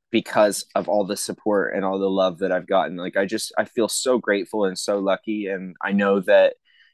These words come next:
if I get to stay in the U K, I'm, I'm gonna be even more of a force for good. And I, I love working with charities and doing events. And I just wanna get back to,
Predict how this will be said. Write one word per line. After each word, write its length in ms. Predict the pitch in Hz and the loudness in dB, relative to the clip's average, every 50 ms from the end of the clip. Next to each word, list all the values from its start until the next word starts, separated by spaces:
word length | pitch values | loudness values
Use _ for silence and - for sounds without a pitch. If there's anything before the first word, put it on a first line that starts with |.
| _ - | _ -2
if 180 | - 104 - 110 | 0 4 4 4
I 80 | 110 | 4
get 160 | 98 113 107 | 4 2 0
to 100 | - 117 | 0 -2
stay 320 | - - - 110 104 107 107 | -4 0 2 2 2 4 2
in 120 | 104 101 | 0 0
the 80 | 104 101 | -2 -2
U 140 | 101 101 95 | -2 -2 -2
K, 200 | - - 104 107 | 0 0 2 2
I'm, 220 | 107 107 107 104 - - | 2 0 -2 -4 -8 -8
I'm 160 | - 104 104 92 | -8 -6 -4 -2
gonna 200 | 110 104 101 95 | -2 -2 -2 -2
be 420 | - 104 101 101 101 101 92 - - | -2 -2 0 0 0 -2 -4 -2 0
even 300 | 110 107 90 107 101 101 | -2 0 0 0 -2 -2
more 440 | 101 101 101 101 101 101 101 101 101 | 0 0 0 -2 -2 -2 -2 -2 -2
of 120 | 90 101 | -2 -4
a 80 | 104 104 | -8 -8
force 360 | - - 107 104 104 - - | -6 -4 -2 -2 -2 -2 -6
for 180 | - - 107 101 | -10 -8 -8 -6
good. 380 | 92 - 98 101 104 107 104 | -4 0 2 2 2 2 0
And 120 | 107 92 95 | -2 -2 -2
I, 180 | 95 95 92 | -2 -4 -2
I 160 | - 60 95 98 | -2 -4 -4 -2
love 280 | 95 104 107 104 90 | 0 0 0 0 -2
working 340 | 107 101 101 - - 107 98 | -6 -8 -8 -8 -8 -12 -10
with 140 | 95 95 - | -10 -12 -8
charities 600 | - - 110 104 107 104 101 104 104 104 98 - | -2 2 4 4 4 4 4 4 2 2 0 -2
and 120 | 101 95 92 | -8 -8 -4
doing 320 | - 98 98 95 95 95 | -2 -2 0 0 -2 -4
events. 560 | 95 87 104 98 98 101 101 - - - - | -4 2 2 2 2 2 -2 -6 -8 -10 -8
And 200 | 95 92 90 85 _ _ - - - - - | -6 -6 -8 -8 _ _ -20 -20 -20 -10 -2
I 120 | - 170 196 | 0 0 0
just 200 | - 185 - - | 0 -2 -2 0
wanna 200 | 107 107 107 101 | 2 2 2 2
get 220 | - 120 107 - | 2 2 2 6
back 260 | - 110 110 120 - - | 6 6 6 6 2 -2
to, 240 | - 104 95 95 | -2 -2 -2 -2